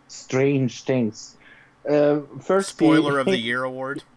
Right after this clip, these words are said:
Speaker 2: <laughs>
Speaker 1: Spoiler of the Ye-, Year award, yeah. Uh, first he, he uploaded, like, something really random. Was Steve Harvey's, like, Thunderdome?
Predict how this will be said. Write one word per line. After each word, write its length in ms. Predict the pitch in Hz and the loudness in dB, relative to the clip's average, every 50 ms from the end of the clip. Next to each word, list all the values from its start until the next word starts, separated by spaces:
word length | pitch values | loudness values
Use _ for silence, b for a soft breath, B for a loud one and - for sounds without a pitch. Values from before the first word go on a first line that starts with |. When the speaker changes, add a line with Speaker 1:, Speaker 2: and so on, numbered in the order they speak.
| _ - | _ -20
Speaker 2:
<laughs> 680 | - - - 190 - - - - - _ _ - _ - | -20 -12 -10 -10 -10 -10 -14 -18 -20 _ _ -20 _ -20
Speaker 1:
Spoiler 500 | - - - - 143 151 160 151 151 147 | -20 -20 -6 -2 0 0 2 2 2 0
of 140 | 143 147 - | 0 0 -4
the 100 | 143 127 | -6 -4
Ye-, 200 | 123 123 131 135 | -2 -4 -4 -4
Year 280 | 127 127 127 131 135 135 | -2 0 0 0 2 2
award, 300 | 135 135 143 147 143 - | 0 0 0 -2 -2 0
yeah. 220 | 123 131 127 - - - - | 2 2 2 2 -2 -2 0
Uh, 540 | 127 127 127 127 131 131 131 135 139 127 - - - | 2 4 6 6 6 6 6 4 4 2 -2 -6 -4
first 300 | - 214 277 - - - | -2 -2 -2 -2 -4 0
he, 440 | 233 202 185 175 165 113 - - - - - | 2 2 2 2 0 -2 -4 -8 -12 -16 -10
he 240 | - 135 135 147 156 - - | -4 0 2 2 2 2 -2
uploaded, 720 | 123 123 - 139 143 147 143 143 139 147 147 147 143 147 - - | -4 -4 -2 0 2 2 2 2 2 2 2 2 2 0 -2 -2
like, 200 | 123 120 120 - - _ _ _ _ _ | -2 -2 -2 -2 -8 _ _ _ _ _
something 580 | - - - - 127 131 - 180 180 165 117 104 | -20 -18 -12 -10 -10 -8 -8 -8 -8 -6 -6 -6
really 300 | 117 151 180 151 120 107 | -6 -4 -2 -2 0 0
random. 580 | 107 113 113 113 117 127 113 107 104 107 110 - b b b b b b b b _ | 2 2 2 2 2 2 2 0 0 0 -4 -6 b b b b b b b b _
Was 160 | - 131 131 - | -6 -4 -4 -4
Steve 380 | - - 127 120 127 139 139 135 | -6 -2 0 2 2 2 0 0
Harvey's, 600 | - 117 117 120 123 120 123 120 113 117 - - | 2 2 2 2 2 2 0 -2 -2 -4 -4 -2
like, 220 | 120 113 107 - | 0 0 0 -2
Thunderdome? 1080 | - - - - - 110 104 107 110 113 127 127 127 - 143 147 151 156 170 180 185 190 | -8 -16 -12 -6 -4 -2 0 0 -2 -2 -2 -4 -2 0 2 2 4 4 2 2 0 -4